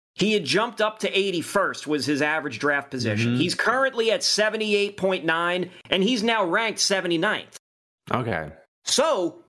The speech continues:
Speaker 1: he's pretty much, like, now in line with,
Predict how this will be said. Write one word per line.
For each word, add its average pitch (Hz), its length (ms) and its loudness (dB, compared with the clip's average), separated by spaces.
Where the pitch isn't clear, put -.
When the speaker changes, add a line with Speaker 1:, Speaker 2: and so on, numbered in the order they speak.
Speaker 1:
he's 330 240 2
pretty 320 360 0
much, 294 320 0
like, 220 240 0
now 262 420 0
in 233 220 0
line 190 760 0
with, 185 400 0